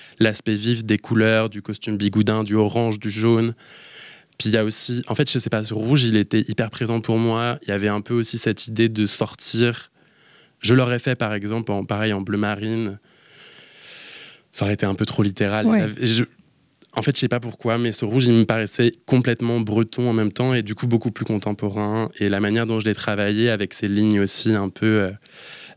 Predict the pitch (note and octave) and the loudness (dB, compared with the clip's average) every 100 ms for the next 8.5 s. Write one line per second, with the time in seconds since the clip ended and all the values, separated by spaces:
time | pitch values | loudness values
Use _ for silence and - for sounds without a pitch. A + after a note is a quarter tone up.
0 | - G2 F#2 F#2 F#2 G2 G2+ G#2+ - - | -6 -2 -2 -2 -2 0 -2 -4 -4 -4
1 | G2 G2 G2 G2 G2+ F#2+ F#2+ G2 G2 G2 | -6 -4 -4 -4 -2 -2 -2 -4 -4 -2
2 | G#2 G#2+ G#2 G2+ G2 G2 G2+ G2 G2+ _ | 0 0 -2 -4 -4 -4 -6 -8 -10 _
3 | _ - G2+ F#2+ F#2+ G2 A2 B2+ _ - | _ -10 -2 0 0 -2 -6 -6 _ -20
4 | - - - _ G#2 F#2 F#2 - - A3+ | -20 -20 -20 _ -4 -4 -6 -6 0 0
5 | G2+ G2+ G2+ - - - A2 G#2 - - | 0 -2 -4 -6 -6 -6 -6 -6 -10 -2
6 | G#3+ D4 D4+ A3+ F3 D3+ D3+ C#3+ D#3+ F3 | 4 6 6 4 4 2 2 4 6 6
7 | - - E4 A3+ E3+ F#3 A3+ - G3 E3+ | 4 -2 -2 0 2 2 0 2 0 2
8 | F3 D#3 - D#3 D3 | 4 4 4 4 4